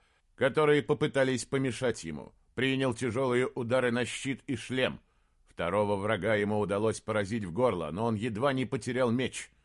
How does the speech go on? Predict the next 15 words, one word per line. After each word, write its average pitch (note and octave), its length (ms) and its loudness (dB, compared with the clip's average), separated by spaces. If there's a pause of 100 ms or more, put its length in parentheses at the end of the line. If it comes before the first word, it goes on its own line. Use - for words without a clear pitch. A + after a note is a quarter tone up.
(320)
Диарнот A2+ 500 -2
увидел A#2 320 0
струю A2+ 420 -2
крови, A2+ 320 0
брызнувшую A2+ 680 -2
мимо A2+ 260 0
забрала, A2 560 0 (320)
и C#3+ 100 -2
не C3+ 140 0
понял, A2+ 480 2 (280)
его C#3 420 6
это D3+ 260 6
кровь C#3 480 2
или C#3 220 4
чужая. A#2 680 0